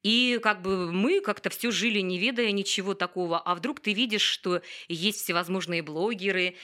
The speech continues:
есть всевозможные фитнес- занятия, и есть такие, как бы, дамы, там, ты смотришь, допустим, та же Валерия, да, которая вот показывает, как она сохраняет там фигуру свою молодую, красивую. Э,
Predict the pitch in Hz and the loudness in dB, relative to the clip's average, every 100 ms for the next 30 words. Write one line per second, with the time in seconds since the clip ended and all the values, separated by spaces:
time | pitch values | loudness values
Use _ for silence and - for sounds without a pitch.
0 | - 165 160 202 - 196 185 175 190 196 | -12 -6 -4 -4 -2 -2 0 0 0 0
1 | 165 180 175 170 - - 180 208 185 165 | 0 0 0 -4 -12 -8 -2 -2 -2 -4
2 | 143 156 160 160 202 226 - 196 180 175 | -2 -2 0 0 0 -2 -2 0 0 -2
3 | - - 170 208 - 185 185 190 175 175 | -6 -4 -2 -2 -2 -6 -2 -2 0 -2
4 | 156 175 160 165 190 196 180 170 160 170 | -4 -4 0 2 2 0 -2 -2 -4 -6
5 | 180 190 180 170 160 165 165 151 165 170 | -4 -4 -6 -6 -6 -6 -8 -4 -2 -2
6 | 165 165 160 180 180 165 160 170 196 175 | -2 -2 0 0 0 0 -2 -4 -2 0
7 | 165 151 160 160 - 165 170 170 165 165 | 0 -2 -8 -6 -4 0 0 -2 -2 -2
8 | - - - 180 180 180 165 - - 185 | -4 -16 -4 -2 0 -4 -4 -8 -8 0
9 | 190 190 190 180 160 156 190 151 185 220 | 0 2 -2 -2 -6 -6 -6 -4 -2 0
10 | 196 165 170 185 175 175 175 180 180 180 | -2 -2 -2 -2 0 0 -2 -4 -4 -2
11 | 180 - 185 165 170 160 - - - 175 | -4 -2 -4 0 -2 -2 -12 -14 0 2
12 | 180 180 | 4 0